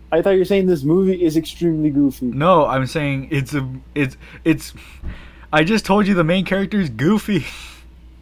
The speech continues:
Speaker 2: Like Goofy from Mickey Mouse and all them.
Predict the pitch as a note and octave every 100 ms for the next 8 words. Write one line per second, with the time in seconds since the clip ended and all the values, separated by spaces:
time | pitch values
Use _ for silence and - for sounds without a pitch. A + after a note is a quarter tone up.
0 | - - - - - - - - C#3 A#2+
1 | G#3+ G#3+ G3+ F3 F3 D#3 C3 C3+ C#3+ D#3
2 | E3 F3+ F3 G3 F#3+ F3 E3 D#3+ C#3